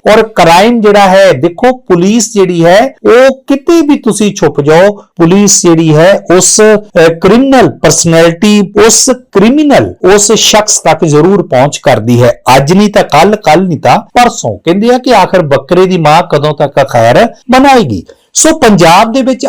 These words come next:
ਆਏ ਪ੍ਰਵਾਸੀਆਂ ਨੂੰ, ਜੇ ਦੇਖੋ, ਪੰਜਾਬ ਦੀ ਧਰਤੀ ਉਹਨਾਂ ਦੇ ਪਰਿਵਾਰ ਪਾਲਦੀ ਹੈ, ਪੰਜਾਬ ਦੀ ਧਰਤੀ ਉਹਨਾਂ ਦੇ ਬੱਚਿਆਂ ਨੂੰ ਐਜੂਕੇਸ਼ਨ ਦਿੰਦੀ ਹੈ, ਉਹਨਾਂ ਨੂੰ ਕੰਮਕਾਰ, ਰੋਜ਼ਗਾਰ ਦਿੰਦੀ ਹੈ, ਤਾਂ ਫਿਰ ਉਹ ਲੋਕ ਕਿਸ ਮਨਸ਼ਾ ਦੇ ਨਾਲ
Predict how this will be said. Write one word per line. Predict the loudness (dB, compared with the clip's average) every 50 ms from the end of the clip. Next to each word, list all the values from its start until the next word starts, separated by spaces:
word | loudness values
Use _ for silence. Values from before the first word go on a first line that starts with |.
| -2 0
ਆਏ | 0 2 2 0
ਪ੍ਰਵਾਸੀਆਂ | 0 0 -2 0 0 2 0 0 0 -2 -2 0 0 0 0
ਨੂੰ, | 0 0 -2 -2 -4 -6 _ -6
ਜੇ | -2 0 0 2 2 2
ਦੇਖੋ, | 0 0 -2 0 0 0 -2 0
ਪੰਜਾਬ | 0 -2 -2 0 0 2 2 2 2 0 -2
ਦੀ | -6 -8
ਧਰਤੀ | -4 -2 -2 -2 -2 -2 -6 -4 -4
ਉਹਨਾਂ | -2 -2 0 0
ਦੇ | -2 -2
ਪਰਿਵਾਰ | -2 0 0 2 2 2 2 2 2 0
ਪਾਲਦੀ | 0 0 2 2 2 0 0 -2 -2 0 0
ਹੈ, | -2 -2 -4 -10 _ _
ਪੰਜਾਬ | -2 0 0 2 2 2 2 2 0 0 -4
ਦੀ | -6
ਧਰਤੀ | -2 0 0 0 0 -2 -4 -4 -4
ਉਹਨਾਂ | -2 -4 -2
ਦੇ | -2 -2
ਬੱਚਿਆਂ | -2 -2 -4 -4 -4 -2 -2 0 0
ਨੂੰ | 0 0
ਐਜੂਕੇਸ਼ਨ | 0 -2 -2 -4 -6 -4 -2 -4 -2 0 -2 -2 0
ਦਿੰਦੀ | 0 -2 -2 0 0 0 0
ਹੈ, | 0 0 0 -2
ਉਹਨਾਂ | -2 -2 0 0 0
ਨੂੰ | -2 -2
ਕੰਮਕਾਰ, | 0 0 0 0 0 -2 -2 0 0 2 2 2
ਰੋਜ਼ਗਾਰ | 2 0 0 0 0 0 2 2 2 2 2
ਦਿੰਦੀ | 0 -2 -2 -2 -2 0 2 2
ਹੈ, | 2 2
ਤਾਂ | 0 -2 -2 -2 -4 0
ਫਿਰ | 0 0 0 0
ਉਹ | 0 2 2 2 2
ਲੋਕ | 2 2 2 2 2 2 0 -2 -4 -2 -2
ਕਿਸ | -4 -4 -4 -4 -4 -4 -6
ਮਨਸ਼ਾ | -4 -2 -2 -2 -2 -2 -2 -2 0 0 0
ਦੇ | 2 0 0
ਨਾਲ | 2 2 2 0 0